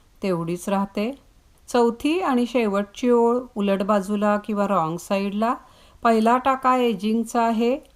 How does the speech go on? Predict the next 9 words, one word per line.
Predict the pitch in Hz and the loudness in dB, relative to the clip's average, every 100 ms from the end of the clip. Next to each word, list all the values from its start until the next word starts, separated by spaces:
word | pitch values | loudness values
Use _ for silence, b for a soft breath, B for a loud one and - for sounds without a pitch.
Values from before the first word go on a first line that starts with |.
| b b b b b b _ | b b b b b b _
ही | - 277 285 | -2 2 4
ओळ | 285 269 233 247 - _ _ _ | 6 6 4 0 -10 _ _ _
पण | 247 240 | 0 2
दुसऱ्या | 240 - 214 226 | 2 2 2 4
ओळीप्रमाणे | 226 226 220 220 220 214 220 | 4 0 -2 0 2 2 2
पूर्ण | 220 226 202 202 | -2 -2 0 2
उलट | 214 214 185 180 | 2 2 0 -2
विणायची | 185 180 175 170 - 196 | -2 -2 -2 -6 -6 -4
आहेत. | 190 196 | -2 -2